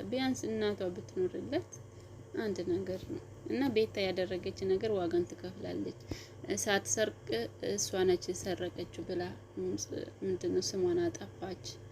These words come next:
እሷ ባለሙያ ናት። እናቴ በሙያ ያደገች ልጅ እንደሷ አይደለችም።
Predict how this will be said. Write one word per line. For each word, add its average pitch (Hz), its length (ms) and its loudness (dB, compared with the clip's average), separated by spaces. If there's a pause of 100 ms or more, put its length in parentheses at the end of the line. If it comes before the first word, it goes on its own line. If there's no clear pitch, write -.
(640)
እሷ 240 200 0 (120)
ባለሙያ 196 680 6
ናት። 180 220 2
እናቴ 190 420 6
በሙያ 180 480 8
ያደገች 175 680 2
ልጅ 165 220 -6
እንደሷ 196 380 -2 (440)
አይደለችም። 180 640 0